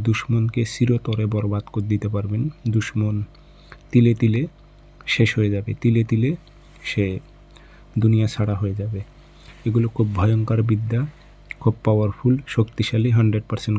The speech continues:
কাজ হবে। তবে আমি বলে রাখি, এটি দিয়ে আপনি চারটা নিয়মে কাজ করতে পারবেন, একটা নিয়মে না, চারটা নিয়মে। এমনকি এটা দিয়ে বশীকরণ বিচ্ছেদ কাজও করতে পারবেন। অন্য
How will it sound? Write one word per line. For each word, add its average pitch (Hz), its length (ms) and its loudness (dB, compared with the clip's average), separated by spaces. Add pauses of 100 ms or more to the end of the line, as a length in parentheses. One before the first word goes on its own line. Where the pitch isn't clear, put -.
কাজ 104 220 0
হবে। 120 160 0 (1040)
তবে 113 220 2
আমি 117 200 0
বলে 113 220 2
রাখি, 107 180 -4 (160)
এটি 113 180 2
দিয়ে 113 260 0
আপনি 113 200 -4 (280)
চারটা 117 420 2
নিয়মে 117 340 4 (100)
কাজ 107 120 -2 (100)
করতে 110 220 -4
পারবেন, 98 340 -4 (320)
একটা - 280 -2
নিয়মে 107 260 0
না, 101 100 -4 (160)
চারটা 117 320 2
নিয়মে। 101 360 0 (460)
এমনকি 113 460 2
এটা 113 180 0
দিয়ে 117 120 2 (100)
বশীকরণ 117 540 2 (160)
বিচ্ছেদ 110 400 0 (120)
কাজও 107 300 2
করতে 110 240 -4
পারবেন। 95 340 -4 (3250)
অন্য 131 160 8